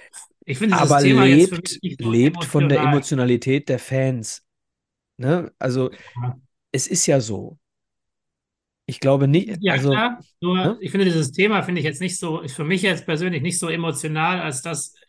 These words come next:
Speaker 1: ich diesen, äh, Prozess, der, das ist jetzt ja allen durch Medien, äh, rübergebracht und vielleicht kommt ja morgen raus oder übermorgen, dass doch, was weiß ich, Meister aus Magdeburg falsch abgestimmt hat und der ist bar. Also ich meine,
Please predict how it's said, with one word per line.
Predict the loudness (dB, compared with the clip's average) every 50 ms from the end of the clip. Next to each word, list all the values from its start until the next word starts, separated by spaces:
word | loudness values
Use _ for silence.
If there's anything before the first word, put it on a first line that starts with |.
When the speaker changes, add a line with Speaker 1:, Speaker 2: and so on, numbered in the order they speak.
| _ _ -20 -18 -18
Speaker 1:
ich | -16 -10 -6 -6 -6 -6 -6 -4
diesen, | -2 0 0 2 0 0 -2 -2
äh, | -4 -6
Prozess, | -4 -4 -6 -4 -2 -2 -2 -2 -2 -2
der, | 0 0 0 0 0 -2 -4 -6 -8
das | -10 -8
ist | -4
jetzt | -4 -4 -4 -4
ja | -6 -2
allen | -2 0 0 -2 -2
durch | -4 -4 -6 -6 -6 -6
Medien, | -4 -4 -2 -2 -2 -2 -4 -4 -4 -6 -6 -8
äh, | -8 -8 -8 -8 -8 -8 -8 -8 -8 -10 _ _ _ -20 -20 -20 -20 _ _ _ -10
rübergebracht | -8 -2 0 2 2 2 0 0 -4 -4 -2 -2 -2 -2 -2 -2 -4 -6 -6
und | -4 -4 -4 -4 -4
vielleicht | -4 -2 -2 -2 -4 -6 -8 -8
kommt | -6 -6 -6 -6 -6 -6
ja | -4 -4 -4 -4
morgen | -4 -4 -4 -4 -6 -8
raus | -8 -8 -6 -6 -8 -8
oder | -10 -10 -8
übermorgen, | -6 -6 -4 -4 -4 -4 -4 -2 -2 -2 -4 -4 -6
dass | -6 -8 -8 -8
doch, | -8 -8 -8 -8 -8 -12 -18 -20 _ _ _ _
was | -10 -6 -2
weiß | -2 -2 0 0
ich, | 0 -2 -2 -2 -6 -10 -6
Meister | -4 -2 -2 -2 -2 -2 -2 -2
aus | -2 -2
Magdeburg | -2 -2 -2 -2 -2 -4 -4 -4 -4 -4 -4
falsch | -4 -4 -4 -4
abgestimmt | -6 -8 -8 -8 -12 -8 -4 -2 -2 0 0
hat | 0 -2 -2 -4 -6
und | -8 -8 -8 -6 -4
der | -4 -2 -2
ist | -2 -4 -4
bar. | -2 -2 -2 -2 -2
Also | -4 -4 -4
ich | -4 -4
meine, | -4 -4 -6 -6 -8